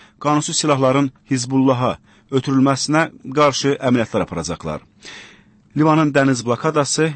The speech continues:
İsrail ilə Hizbullah arasında müharibə başlanandan sonra tətbiq edilmişdi.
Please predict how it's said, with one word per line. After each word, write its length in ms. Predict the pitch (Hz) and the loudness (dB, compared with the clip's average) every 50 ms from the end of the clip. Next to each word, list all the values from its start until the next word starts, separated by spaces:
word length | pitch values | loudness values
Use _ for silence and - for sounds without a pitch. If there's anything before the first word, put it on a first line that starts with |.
| - | -6
İsrail 460 | - 139 - - - 139 143 151 156 143 | -6 -4 -4 -2 0 2 2 2 2 2
ilə 220 | 135 135 147 147 - - | 2 2 0 0 -2 -4
Hizbullah 460 | 135 123 120 123 135 135 139 139 123 | -4 -4 -2 0 2 2 2 2 2
arasında 600 | 120 117 113 - - 117 113 117 135 143 151 - - | 0 0 0 -2 -2 -2 0 2 2 2 0 0 0
müharibə 540 | 127 139 147 139 131 120 113 123 123 127 - - _ | 0 2 2 2 2 0 0 0 -2 -2 -4 -2 _
başlanandan 540 | - 127 - - 123 120 120 117 117 120 - - _ _ _ | -2 -2 -2 -2 -2 -2 0 0 0 -2 -4 -8 _ _ _
sonra 380 | - - 143 127 110 92 73 69 | -4 -2 0 0 0 -2 -4 -4
tətbiq 380 | - 107 92 85 85 85 90 | -4 -4 -4 -2 -4 -6 -6
edilmişdi. 500 | 80 85 80 78 76 - - - 78 65 | -6 -6 -6 -6 -6 -8 -8 -8 -10 -10